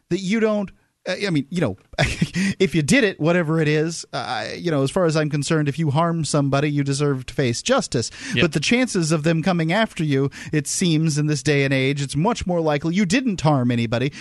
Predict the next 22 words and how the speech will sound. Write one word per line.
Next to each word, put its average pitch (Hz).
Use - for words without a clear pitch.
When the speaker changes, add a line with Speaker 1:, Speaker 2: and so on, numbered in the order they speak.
Speaker 1:
but 151
they 143
still 143
want 117
to 113
arrest 151
you. 98
And 165
so 196
what's 220
your 247
benefit 226
in 208
ans-, 220
answering 208
the 196
door? 240
I 190
mean, 196
if 240
there's 247
a 196